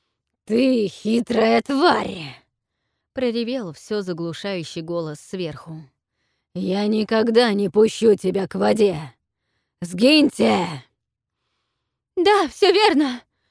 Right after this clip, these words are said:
Тварь врет!" вдруг завопила Селсете, вскидывая голову. "О, величайший! Я тебе все расскажу!"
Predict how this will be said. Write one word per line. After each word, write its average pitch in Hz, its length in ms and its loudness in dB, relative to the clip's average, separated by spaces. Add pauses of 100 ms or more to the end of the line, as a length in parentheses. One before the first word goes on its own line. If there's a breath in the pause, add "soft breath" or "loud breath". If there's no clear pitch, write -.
(380)
Тварь 440 300 4
врет!" 415 360 6 (1000)
вдруг 254 360 -4
завопила 180 560 -6
Селсете, 175 760 -10 (320)
вскидывая 190 600 -6
голову. 160 580 -8 (920)
"О, 415 140 4
величайший! 311 960 0 (540)
Я 415 260 2
тебе 370 240 0
все 427 260 2
расскажу!" 381 640 0